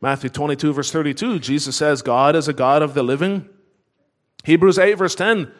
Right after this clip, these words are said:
quotes from the Old Testament, applies it to the New Testament church. That's us. And he says,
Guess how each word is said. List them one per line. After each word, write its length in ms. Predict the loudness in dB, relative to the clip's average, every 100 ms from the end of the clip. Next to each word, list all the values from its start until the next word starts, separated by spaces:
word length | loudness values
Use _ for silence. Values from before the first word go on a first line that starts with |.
| _ _ -4
quotes 300 | 2 2 2
from 140 | -2
the 80 | 0
Old 200 | 0 0
Testament, 560 | 0 -2 -2 -4 -4 -6
applies 380 | 0 2 2
it 80 | -2
to 100 | -6
the 100 | -6
New 220 | -2 -2
Testament 480 | 0 -2 -2 -4 -2
church. 320 | 4 4 4
That's 220 | 0 -2 4
us. 500 | 6 6 2 -4 -10 _ _ _ _ _ _ _ _ _ _ _ _ _ _ _ _ _
And 180 | -6 -2
he 180 | 0 0
says, 500 | 2 4 4 0